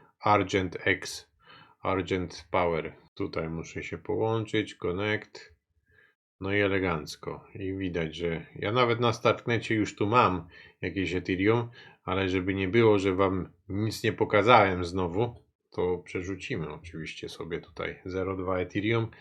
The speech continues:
transfer, ciach. I niech leci. Zatwierdzamy na naszym Metamasku. Co on się tak wolno ładuje? Leć,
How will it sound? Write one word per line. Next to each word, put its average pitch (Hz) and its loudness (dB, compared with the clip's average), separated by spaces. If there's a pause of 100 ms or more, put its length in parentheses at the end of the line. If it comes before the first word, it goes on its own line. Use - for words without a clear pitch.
(140)
transfer, 120 4 (280)
ciach. 90 0 (840)
I 101 -2
niech 95 -2
leci. 90 -2
Zatwierdzamy 101 0
na 95 -2
naszym 95 -4
Metamasku. 98 0 (300)
Co - 0
on 98 4
się 82 -8
tak 82 -4
wolno 85 -6
ładuje? 82 -6 (260)
Leć, 101 -4